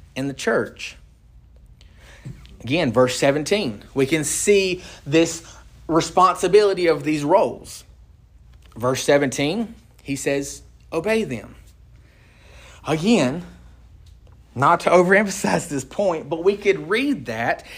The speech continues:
and we could take it the wrong way. But the word obey here means to be convinced or persuaded of.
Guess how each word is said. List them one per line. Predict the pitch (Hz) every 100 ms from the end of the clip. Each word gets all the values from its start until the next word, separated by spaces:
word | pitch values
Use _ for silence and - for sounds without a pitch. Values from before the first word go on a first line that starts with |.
| -
and | 170
we | 175
could | 196 160
take | 139 123
it | 160
the | 135
wrong | 113 120 127
way. | 208 196 113 - - - _ - - - - -
But | 160 180
the | 202
word | 175 175 208 226 240
obey | - 160 185 147 165 220 233
here | 131 127 117 139 175 -
means | 131 160 190 202 196 - -
to | - 190
be | 143 156 226
convinced | 220 - 185 151 180 226 233 226 - - - _ _
or | 160 170
persuaded | 175 185 180 - 170 190 208 180 143 123 107 _ _ _ _
of. | - 147 123 104 -